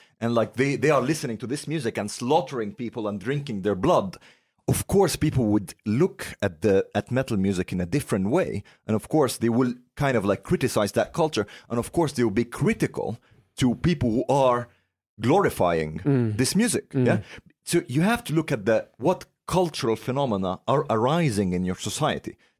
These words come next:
Speaker 1: to be able, like, you have to put them in context. If a subculture is arising,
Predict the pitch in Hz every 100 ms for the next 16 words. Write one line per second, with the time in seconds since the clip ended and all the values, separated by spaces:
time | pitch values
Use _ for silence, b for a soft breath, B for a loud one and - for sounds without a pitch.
0 | - 110 120 127 113 104 104 - 117 160
1 | - - 147 113 107 - 214 - - -
2 | - _ _ _ _ 208 156 - - _
3 | _ _ _ _ _ _ 127 - 185 -
4 | 170 151 117 123 - 117 117 131 95 78
5 | 113